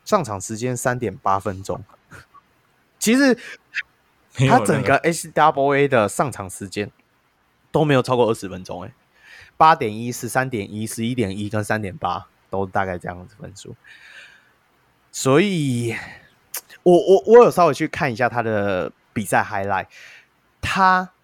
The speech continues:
Speaker 1: 在N C double A里的打法就是一个延伸四号，几乎就是一个延伸四号，基本上就是，嗯，Duncan Robinson 的那种感觉。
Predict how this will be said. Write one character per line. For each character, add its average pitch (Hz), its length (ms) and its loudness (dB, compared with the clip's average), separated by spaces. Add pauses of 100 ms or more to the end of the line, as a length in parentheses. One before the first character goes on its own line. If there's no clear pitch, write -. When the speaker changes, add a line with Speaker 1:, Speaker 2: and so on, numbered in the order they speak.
Speaker 1:
在 165 360 4
N 170 100 -2
C 175 120 -8
double 170 380 4
A 160 80 0
里 110 100 -6
的 104 80 -2
打 104 300 2
法 - 240 -2
就 160 100 -8
是 160 220 -6
一 - 80 -14
个 135 220 0
延 107 240 -6
伸 123 240 -4
四 113 260 -6
号， 110 260 -4 (400)
几 185 220 -2
乎 190 100 0
就 180 120 0
是 160 160 -2
一 147 40 2
个 127 120 0
延 101 160 -4
伸 120 160 -4
四 - 160 -8
号， 110 120 -4
基 123 200 -6
本 120 120 -2
上 123 160 -2
就 131 120 -6
是， 117 260 -8 (240)
嗯， 98 340 -16
Duncan 139 220 0
Robinson 113 440 -2
的 95 60 -10
那 95 120 -8
种 101 120 -4
感 90 240 -14
觉。 - 140 -16